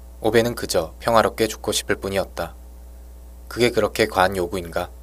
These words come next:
오베는 그렇게 생각하지 않았다. 뭐, 좋다. 그는 여섯 달 전에 그녀의 장례식이 끝나자마자 이 일을 준비했어야 했다. 하지만 그 당시 그는 사정이 여의치 않다고 빌어먹을 결론을 내렸었다.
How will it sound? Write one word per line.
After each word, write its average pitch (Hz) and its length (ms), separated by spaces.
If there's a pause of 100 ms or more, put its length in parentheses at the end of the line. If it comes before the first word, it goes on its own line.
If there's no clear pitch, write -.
(840)
오베는 113 320
그렇게 104 240
생각하지 - 480
않았다. 85 460 (560)
뭐, 98 360 (140)
좋다. 92 420 (760)
그는 117 260
여섯 107 300
달 113 160
전에 92 360 (360)
그녀의 104 400
장례식이 101 500
끝나자마자 113 800 (140)
이 101 120
일을 104 180
준비했어야 101 640
했다. - 360 (960)
하지만 127 340
그 117 100
당시 95 480 (460)
그는 110 240
사정이 117 420
여의치 95 320
않다고 92 460 (240)
빌어먹을 98 460
결론을 95 460
내렸었다. - 680